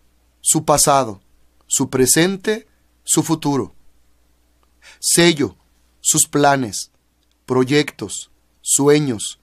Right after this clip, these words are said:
ilusiones, viajes, enfermedades. Sello su persona, su familia, sus posesiones, su árbol genealógico.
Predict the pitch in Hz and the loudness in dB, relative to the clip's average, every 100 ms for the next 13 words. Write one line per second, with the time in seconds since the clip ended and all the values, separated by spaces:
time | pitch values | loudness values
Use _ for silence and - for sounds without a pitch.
0 | _ _ _ - 156 156 - 151 147 131 | _ _ _ -2 0 2 2 2 0 -2
1 | 101 - _ _ _ _ _ - 113 147 | -6 -10 _ _ _ _ _ -10 0 2
2 | 160 156 123 101 - - _ _ _ _ | 2 0 -4 -4 -8 -12 _ _ _ _
3 | _ 165 185 175 170 170 156 151 123 120 | _ 0 0 0 0 0 2 0 0 -2
4 | 117 110 - _ _ _ _ _ _ _ | -4 -8 -12 _ _ _ _ _ _ _
5 | _ _ _ - - - - 175 180 208 | _ _ _ -20 -8 0 4 4 4 2
6 | 214 - - - 165 160 151 143 - 135 | 0 -6 -4 -2 0 2 2 2 2 2
7 | 120 98 _ _ _ _ _ _ - - | 0 -6 _ _ _ _ _ _ -4 0
8 | - 185 - 160 165 170 147 113 90 _ | 0 0 2 2 2 -2 -2 -4 -6 _
9 | _ _ _ _ _ _ - - - - | _ _ _ _ _ _ -2 0 0 0
10 | - 180 - 160 160 160 147 101 - - | 2 2 4 2 2 2 2 -4 -10 -12
11 | _ _ _ _ _ _ - - 135 135 | _ _ _ _ _ _ -2 2 4 4
12 | 147 143 143 131 139 135 135 127 113 - | 4 2 0 0 -2 -2 0 0 -2 -6
13 | - - | -14 -16